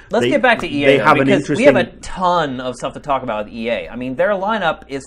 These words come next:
Speaker 1: freaking huge, and I'll just run through it really quickly right now. There's Battlefront, Mass Effect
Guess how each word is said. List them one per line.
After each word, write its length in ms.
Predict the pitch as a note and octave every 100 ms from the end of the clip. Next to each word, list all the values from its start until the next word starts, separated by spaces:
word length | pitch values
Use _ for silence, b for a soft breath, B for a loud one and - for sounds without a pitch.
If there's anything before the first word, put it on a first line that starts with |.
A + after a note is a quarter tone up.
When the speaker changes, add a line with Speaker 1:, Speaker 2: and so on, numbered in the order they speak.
| -
Speaker 1:
freaking 320 | E3 E3 D3
huge, 220 | G#3+ B2+
and 80 | C#3+
I'll 80 | F3+
just 140 | F3+
run 160 | E3+ E3
through 100 | F3
it 60 |
really 240 | C3+ D3+ D3
quickly 280 | F3 - A2
right 160 | G2
now. 220 | A2+ D#2+
There's 320 | - B2 A#2+ - - b b b b
Battlefront, 760 | D#3 F#3+ A3 - G3 F#3 F#3 C3
Mass 300 | D3 F#3+ F#3+
Effect 380 | F3+ F3+ F3